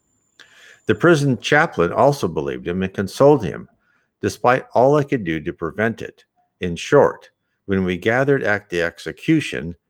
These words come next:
expecting an angry and revengeful spirit who would be compelled to join us, and over whom I, having a stronger personality, could dominate, we found quite a band of spirits of light, who surrounded him with a guard and kept us at bay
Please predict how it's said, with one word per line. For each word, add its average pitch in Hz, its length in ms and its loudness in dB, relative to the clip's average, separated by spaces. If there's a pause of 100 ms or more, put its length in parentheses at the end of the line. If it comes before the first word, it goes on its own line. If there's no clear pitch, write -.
expecting 90 560 -4
an 76 180 -10
angry 80 400 -4
and 69 80 -8
revengeful 69 600 -6
spirit 73 580 -2 (160)
who 101 100 -2
would 78 140 0
be 76 100 -4
compelled 80 520 -4
to 67 100 -10
join 85 360 -2
us, 80 300 -6 (380)
and 90 100 -2
over 87 280 2
whom 95 360 0
I, 92 540 0 (140)
having 104 320 0
a 90 60 -4
stronger 147 540 0
personality, 131 880 0 (340)
could 85 180 -2
dominate, 80 600 0 (300)
we 92 120 -4
found 113 380 -2
quite 117 240 0
a 117 60 0
band 90 380 -2
of 80 140 -12
spirits 92 440 0
of 80 140 -8
light, 78 460 -2 (380)
who 113 100 2
surrounded 120 560 0
him 135 240 0
with 104 180 2
a 92 60 0
guard 85 560 2
and 87 140 -8
kept - 240 -4
us 113 180 -4
at 104 200 -4
bay 85 380 -2